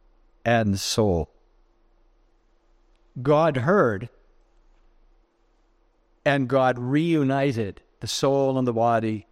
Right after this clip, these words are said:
of this young man. So the presence of salvation in these three verses is by way of divine action. Secondly, through ministerial proclamation.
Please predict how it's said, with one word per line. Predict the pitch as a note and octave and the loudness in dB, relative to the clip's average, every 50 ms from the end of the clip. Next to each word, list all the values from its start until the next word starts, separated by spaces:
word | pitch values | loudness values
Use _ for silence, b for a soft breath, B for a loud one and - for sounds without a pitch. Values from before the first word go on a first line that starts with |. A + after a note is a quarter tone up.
| _ _ _ _ _ _ _ _ _ _ _ _ _ _ _ _ _ _ _ _ _ _ _ - | _ _ _ _ _ _ _ _ _ _ _ _ _ _ _ _ _ _ _ _ _ _ _ -2
of | A2 G#2 A2 G#2 | -2 -2 0 0
this | A2+ G#2+ - - - | -2 -2 -2 -2 -4
young | G2+ G#2 G2 G2 F#2+ F#2 | -2 -2 0 0 -2 -2
man. | F#2+ F#2 F#2 F2 D#2+ D#2+ D#2 - _ _ _ _ _ _ _ _ _ _ _ _ _ _ _ _ _ _ _ _ _ _ _ _ _ _ _ _ _ | -2 -4 -6 -8 -10 -14 -18 -20 _ _ _ _ _ _ _ _ _ _ _ _ _ _ _ _ _ _ _ _ _ _ _ _ _ _ _ _ _
So | - - D3 | -2 0 0
the | C3 C3+ | 0 -2
presence | - - F3 F3+ F#3+ F3 F3+ F3+ D#3+ - - | -2 0 0 2 2 2 0 -2 -2 -2 -2
of | D3+ C3+ - | -4 -4 -2
salvation | - - D#3 C#3 C3+ C3 A#2+ D3 E3+ F3+ E3 - D#3+ C#3+ C3 | 0 0 2 2 2 2 2 2 2 0 0 -2 -2 -2 0
in | C3 B2+ B2+ | 0 0 0
these | B2+ C#3+ D3 C#3+ - - | 0 0 0 -2 -4 -6
three | - C#3+ D#3 D#3 D3 C3+ | -4 0 0 2 2 0
verses | A2+ A#2+ C3+ C#3+ D3+ - - D3 C#3 C3 - - | 0 0 0 0 0 -2 -2 -2 -4 -2 -2 -2
is | C#3 C3 A#2 | -2 -2 -2
by | A#2 C#3 C3+ C3 | 0 0 0 0
way | B2+ B2+ C#3 D3 D#3 E3 D#3+ | 0 2 2 2 2 2 2
of | D3+ C#3+ B2 A2+ | 0 0 0 0
divine | C3 B2+ A2 C3 B2+ C3+ C#3 C#3 B2+ | -2 0 0 0 0 0 0 0 0
action. | C3 C3+ B2+ C3 - - - B2 A2+ A2+ A2+ b b b b b b b | 0 -2 -2 -4 -6 -6 -4 -4 -4 -4 -4 b b b b b b b
Secondly, | - - - - F#3+ G3+ - - F#3+ - B2 B2 B2+ B2 C3+ | -10 -6 -2 0 0 0 0 0 -2 -2 0 0 0 2 0
through | C3 - - - D3 C#3+ C3+ | -2 -4 -4 -2 0 0 0
ministerial | C3+ C#3+ E3+ E3+ D#3 C#3+ - - - - G3 G3 F3+ D#3 C#3 C#3 C3+ | 0 0 0 0 0 -2 -2 -4 -2 0 0 2 2 2 2 0 0
proclamation. | - - - E3+ D3+ D3+ D3 - - E3 E3 F3 F#3+ F#3+ E3 - - G3+ D#3+ D3 | -2 -2 -2 -2 -2 -2 -2 -4 -6 -4 -2 -2 -2 -4 -6 -8 -10 -12 -12 -12